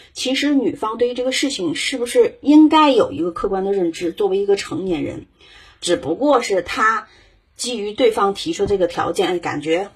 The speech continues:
好像很不错，她选择了相信他，那是不是从另外一个层面来讲，也是我们判断的一次失误呢？啊，所以说在这个过程当中，如果，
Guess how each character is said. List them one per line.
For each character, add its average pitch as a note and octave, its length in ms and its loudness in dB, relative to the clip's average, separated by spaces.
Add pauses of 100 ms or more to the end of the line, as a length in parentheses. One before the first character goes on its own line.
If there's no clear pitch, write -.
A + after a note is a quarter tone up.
(120)
好 - 280 -10
像 G3+ 180 -8
很 E3+ 140 -10
不 - 120 -16
错， - 360 -2 (340)
她 A#3 140 -4
选 G#3+ 320 -2
择 C3+ 80 -12
了 F3+ 160 -6
相 B3 240 -2
信 D4+ 200 6
他， - 240 -10 (240)
那 G#3+ 140 -12
是 - 180 -4
不 B3 120 -2
是 F#3+ 240 0
从 G3+ 240 -10
另 B3 120 2
外 B3 80 0
一 A3 60 -2
个 G3+ 80 -2
层 F#3+ 160 -4
面 F#3+ 160 0
来 F3+ 120 -2
讲， E3 260 -4 (260)
也 E3+ 120 -4
是 G3+ 160 0
我 E3+ 160 0
们 D#3 340 -6 (500)
判 A#3 260 -4
断 A3+ 200 2
的 F3+ 100 -2
一 E3+ 100 -6
次 F3+ 140 -10
失 - 300 -4
误 A#3 300 -2
呢？ E3 160 -4 (500)
啊， - 200 -4
所 F3 200 -2
以 E3+ 80 2
说 F#3 180 -2
在 F#3 140 -2
这 G3+ 100 2
个 G3 100 4
过 D#3+ 140 -2
程 F3+ 160 -6
当 E3 180 -2
中， E3 180 0
如 D#3+ 180 -6
果， D#3 200 -4